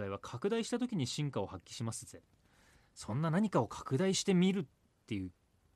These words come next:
ことない。だって、一応さ、時々パソコンに画面じゃない、写真を写すんです。ほ-、保存作業として。でもパソコンで見ることないしね。ほぼもうこのiPhoneの画面で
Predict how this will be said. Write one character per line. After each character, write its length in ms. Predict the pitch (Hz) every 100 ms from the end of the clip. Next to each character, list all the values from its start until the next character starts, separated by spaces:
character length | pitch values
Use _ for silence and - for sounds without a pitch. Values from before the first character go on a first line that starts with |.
| _
こ 80 | 123
と 100 | 101
な 220 | 90 117
い。 40 | 107
だ 100 | 123
っ 20 |
て、 140 | - - - - - _
一 240 | 135 -
応 60 | 247
さ、 240 | 247 160 - _
時 140 | 131
々 100 | 151 151
パ 120 | -
ソ 100 | 135
コ 120 | 160 160
ン 100 | 151
に 240 | 147 147 - _ _ 135
画 160 | 135 135
面 340 | 127 123 139 -
じ 160 | 117
ゃ 40 | 110
な 100 | 98
い、 80 | 95
写 160 | 127
真 220 | 127 139
を 140 | 127 135
写 200 | 147 127
す 120 | 185 131
ん 60 |
で 60 | 90
す。 180 | - 175
ほ-、 280 | - 127 117 -
保 100 | 127
存 240 | 120 117
作 240 | 107 123
業 140 | 107 92
と 80 | -
し 100 | -
て。 140 | 90 _ _ - - _
で 80 | 254
も 40 |
パ 200 | - 147
ソ 100 | 277
コ 100 | 320
ン 40 |
で 80 | 294
見 120 | 302
る 60 | 311
こ 120 | 135
と 100 | 110
な 120 | 107
い 80 | 135
し 120 | 127
ね。 120 | 95 87 _ _ _ _ _ _ -
ほ 140 | - 285
ぼ 80 | 220
も 160 | 151
う 40 | 123
こ 120 | 131
の 180 | 131 - _ _ _
iPhone 420 | 170 202 - 127
の 120 | 104
画 180 | 90 113
面 280 | 117 123 120
で 220 | 120 117